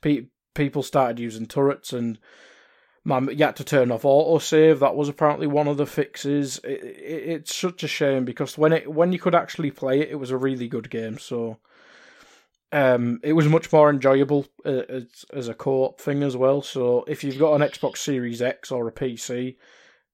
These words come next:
um, it might be one to check out, but for what it is, if you've, if it's, I don't think it's gonna be worth the, uh, the crashes, but hopefully in exa-, in, inXile finish it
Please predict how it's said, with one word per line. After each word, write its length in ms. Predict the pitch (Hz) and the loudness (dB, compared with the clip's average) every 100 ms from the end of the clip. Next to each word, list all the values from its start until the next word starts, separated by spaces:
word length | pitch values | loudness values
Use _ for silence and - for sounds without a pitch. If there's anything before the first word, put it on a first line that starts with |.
| _ | _
um, 560 | 131 117 110 113 110 101 _ _ - | -4 -2 -2 -2 -4 -8 _ _ -6
it 120 | 139 | 0
might 160 | 127 123 | 2 0
be 80 | 123 | -2
one 160 | 113 | -4
to 80 | 104 | -6
check 280 | - 117 - | -8 -8 -4
out, 220 | 123 131 _ | -2 -4 _
but 300 | 143 131 117 - _ _ _ _ _ _ _ _ _ - - | -6 -4 -4 -8 _ _ _ _ _ _ _ _ _ -20 -6
for 160 | 151 | 0
what 160 | 139 147 | 4 4
it 140 | 143 | 4
is, 320 | 127 139 139 - _ | 2 -2 -4 -14 _
if 240 | 139 - 127 | -10 -8 -10
you've, 180 | 113 - _ _ _ | -12 -14 _ _ _
if 180 | 131 120 _ _ | -12 -12 _ _
it's, 240 | 139 120 156 | -10 -8 -4
I 120 | 131 | 0
don't 160 | 131 110 | 0 -2
think 160 | 117 | -8
it's 100 | 107 | -8
gonna 140 | 123 117 | -8 -6
be 120 | 113 | -8
worth 340 | 113 110 - | -8 -10 -14
the, 260 | - 113 104 | -12 -10 -10
uh, 40 | 104 - | -14 -10
the 120 | 131 | -10
crashes, 500 | - 131 110 - 107 | -4 -4 -4 -10 -12
but 200 | 117 113 - - - - - - - | -10 -12 -14 -20 -20 -20 -20 -16 4
hopefully 500 | 185 175 170 160 151 | 4 6 4 4 6
in 80 | |
exa-, 360 | 147 131 139 143 - | 4 2 0 0 -2
in, 300 | 147 135 120 - | -2 -2 -4 -6
inXile 520 | 143 135 127 123 123 | -2 -2 0 2 0
finish 400 | - 139 135 - | 0 0 0 0
it 220 | 139 120 | -2 -2